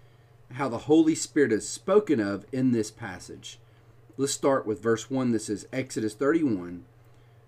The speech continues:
the English Standard Version. "The Lord said to Moses, 'See, I have called by name Bezalel, the son of Uriah, the son of Hur, of the tribe of Judah. And I have filled him with the Spirit of God, with ability and intelligence, with knowledge and all craftsmanship, to devise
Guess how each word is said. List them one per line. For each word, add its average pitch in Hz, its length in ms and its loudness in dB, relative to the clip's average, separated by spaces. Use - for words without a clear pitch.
the - 160 -12
English 127 360 2
Standard 101 360 -2
Version. 98 460 -8
"The 120 80 -4
Lord 180 300 2
said 151 260 2
to 135 80 2
Moses, 104 640 -2
'See, 220 240 2
I 190 60 4
have 139 160 -2
called 160 320 -2
by 143 100 2
name 101 400 -2
Bezalel, 95 600 -2
the 101 100 -6
son 123 220 -4
of 113 100 -4
Uriah, 104 460 -2
the 107 100 -10
son 110 220 -4
of 127 120 -8
Hur, 92 300 -14
of 110 120 -6
the 135 60 -2
tribe 104 280 -6
of 101 120 -6
Judah. 127 380 0
And 135 100 0
I 190 80 2
have 170 160 -2
filled 196 260 2
him 190 220 -4
with 127 100 -2
the 113 80 -4
Spirit 123 380 -2
of 104 120 -4
God, 92 380 -8
with 120 160 -4
ability 123 480 4
and 101 80 2
intelligence, 110 680 -6
with 104 140 -6
knowledge 117 460 -4
and 101 100 -6
all 120 160 -4
craftsmanship, - 800 -10
to - 100 -12
devise 120 400 -4